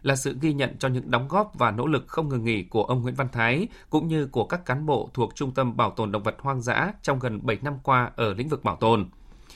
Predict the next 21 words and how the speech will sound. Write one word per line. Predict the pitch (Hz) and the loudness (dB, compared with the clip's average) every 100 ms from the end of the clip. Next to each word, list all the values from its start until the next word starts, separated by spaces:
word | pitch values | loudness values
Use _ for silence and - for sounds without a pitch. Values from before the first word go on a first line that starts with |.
| - - - | -20 -4 2
Ông | 139 | 2
Thái | 127 127 | 2 2
là | 170 | 0
tác | - 165 | -2 0
giả | 135 104 | 2 0
của | - 117 | 0 -2
nhiều | 107 120 | 0 -2
công | - 147 | -2 -4
trình | 131 104 | -4 -2
nghiên | 143 123 | -4 2
cứu, | 123 127 208 - - - | 4 4 2 -2 -14 -4
tham | 160 139 | -2 0
dự | 131 - | -2 -2
các | 196 | -4
hội | 170 131 | -2 -4
thảo | 120 98 - | -2 -4 -2
quốc | 175 | -2
tế | 120 113 156 196 | 0 0 -2 -2
và | 120 131 | -2 0
xây | 147 | 0
dựng | 135 | -2